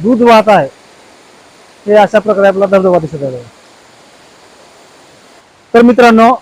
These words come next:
अं, या ठिकाणी आपण आलेलो आहे आणि हा जो धबधबा आहे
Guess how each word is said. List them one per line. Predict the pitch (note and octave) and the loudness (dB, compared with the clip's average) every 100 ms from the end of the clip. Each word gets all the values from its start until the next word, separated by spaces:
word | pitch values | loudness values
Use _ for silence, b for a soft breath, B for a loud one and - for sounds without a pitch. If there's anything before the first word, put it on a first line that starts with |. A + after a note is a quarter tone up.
| - | -2
अं, | F#3+ F#3+ G3 G3 | 0 4 4 4
या | A3 | 2
ठिकाणी | A3+ G#3+ A3 | 2 0 2
आपण | A3 G3+ A3 | 2 0 0
आलेलो | A3 G#3+ G#3+ | 2 2 2
आहे | F3+ E3+ G#3 _ _ _ _ _ _ _ - | 2 2 -2 _ _ _ _ _ _ _ -8
आणि | G3 A3 A3+ A#3 A#3+ | -4 -2 -2 -6 -10
हा | - E3+ | -8 -4
जो | G#3+ A#3+ | 0 2
धबधबा | A3+ A3 A#3 A3 | 2 2 2 2
आहे | F3 | 0